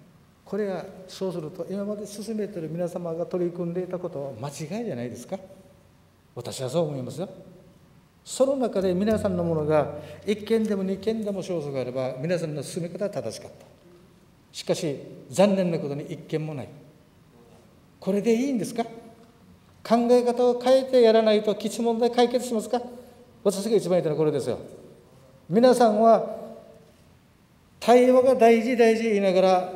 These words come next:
裁判だけ行ってるんじゃないですか？私がそのパフォーマンスにしか見えないんですが、本当に基地問題を解決するのであれば、この結果を踏まえてどうあるべきか、皆さん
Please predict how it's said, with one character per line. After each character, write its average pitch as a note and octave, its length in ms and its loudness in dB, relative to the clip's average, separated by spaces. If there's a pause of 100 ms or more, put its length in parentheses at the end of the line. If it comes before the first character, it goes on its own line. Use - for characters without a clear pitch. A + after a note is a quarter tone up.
裁 - 360 0
判 C4 180 2
だ F#3+ 100 4
け F#3+ 80 2
行 F#3+ 80 4
っ D3+ 240 0
て E3 120 0
る D3 40 0
ん C#3 40 -2
じ C3 40 -4
ゃ B2 40 -4
な B2 60 -4
い - 20 -2
で - 20 -8
す - 100 -12
か？ - 80 -6 (840)
私 G#3+ 300 0
が G#3 80 6
そ D#3 60 0
の F3 100 0
パ E3+ 160 4
フ A3+ 80 4
ォ A#3 40 6
ー - 40 6
マ F3+ 100 2
ン - 40 2
ス - 60 -2
に C3+ 60 -2
し - 80 -8
か D3 80 -4
見 A#2+ 100 -6
え A2 40 -6
な A#2 80 -6
い A2+ 40 -8
ん - 20 -10
で G2+ 80 -10
す G2 80 -14
が、 F2+ 120 -12 (840)
本 C4 240 8
当 C#4 80 8
に B3+ 240 2
基 B3 120 -2
地 - 80 2
問 A#3 180 6
題 A#3+ 140 8
を A3+ 40 4
解 A3+ 220 6
決 A#3 140 0
す A#3+ 100 -2
る A3+ 100 0
の G#3+ 60 0
で G#3+ 100 4
あ G#3 40 6
れ G#3 80 2
ば、 G3+ 300 4 (260)
こ B3+ 120 6
の B3+ 120 6
結 C4+ 320 4
果 C4+ 180 6
を B3 120 6
踏 B3+ 40 4
ま B3+ 180 6
え B3 100 8
て B3 120 4
ど B3+ 280 8
う - 40 10
あ A#3 40 8
る A3 100 4
べ G#3 100 4
き - 80 -6
か、 G#3 140 4
皆 G#3 180 2
さ F#3 180 6
ん - 200 -4